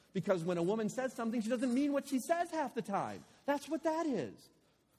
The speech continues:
I figured out that what she wanted me to do was find her. I'm very dumb and slow. That one took twenty-seven years to learn.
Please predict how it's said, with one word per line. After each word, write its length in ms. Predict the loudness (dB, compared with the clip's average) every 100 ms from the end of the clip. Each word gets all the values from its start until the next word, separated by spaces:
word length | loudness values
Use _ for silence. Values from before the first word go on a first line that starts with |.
| _ _ _ _ _ _
I 80 | -2
figured 560 | -2 -2 -2 0 -2 -2
out 640 | -8 -10 -12 -18 -18 -20 -20 _ _ _ _ _ -20 -20 _ _ _ _
that 160 | -2 2
what 180 | 2 0
she 200 | -2 0
wanted 360 | 0 -2 -2
me 140 | -2 0
to 100 | 0
do 240 | 0 -2
was 340 | 0 -4 -6 -16 -12
find 480 | -8 -4 -2 -2 -2 -6 -12
her. 280 | -12 -14 -20 _ _ _ _ _ _ _ _ -20 -20 _ _
I'm 180 | -6 -4
very 420 | -2 -2 0 0 -2 -10 -6
dumb 380 | -6 -6 -10 -14
and 180 | -16 -14
slow. 480 | -12 -12 -12 -18 -20 _ _ _ -8
That 180 | -6 -2
one 160 | -4
took 260 | -2 -6 -6
twenty-seven 1000 | -8 -4 -2 -2 -4 -4 -2 -2 -4 -2
years 380 | -2 -2 -8 -14
to 140 | -14
learn. 520 | -8 -6 -8 -10 -14